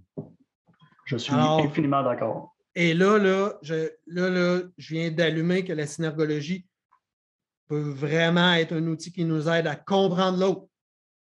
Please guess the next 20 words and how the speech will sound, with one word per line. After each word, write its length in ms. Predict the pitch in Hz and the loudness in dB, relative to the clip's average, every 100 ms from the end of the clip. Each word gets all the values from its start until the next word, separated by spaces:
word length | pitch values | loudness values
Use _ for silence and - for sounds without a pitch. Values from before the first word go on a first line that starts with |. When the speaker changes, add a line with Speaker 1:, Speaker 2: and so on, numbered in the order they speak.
| _ | _
Speaker 1:
Oui, 280 | 143 214 113 | -2 0 -4
puis, 220 | - 117 | -2 -2
tu 80 | 117 | 0
sais, 120 | 180 | 0
des 120 | 147 123 | 0 0
fois, 160 | 175 | 0
les 140 | 160 117 | 0 0
gens, 180 | 151 | 0
euh, 160 | 160 123 | 0 0
veulent 180 | 120 123 | -2 -2
s'en 120 | 135 | -2
servir, 400 | 127 113 156 135 | -2 0 0 0
euh, 140 | 117 | 0
dans 140 | 113 117 | 0 0
des 120 | 123 | 0
négociations, 600 | 131 127 127 120 107 170 | 0 0 -2 -4 -2 -2
par 160 | 139 110 | 0 -2
exemple, 340 | 107 147 139 - | 0 0 -2 -4
puis, 160 | 110 | -2
euh, 100 | 104 | -2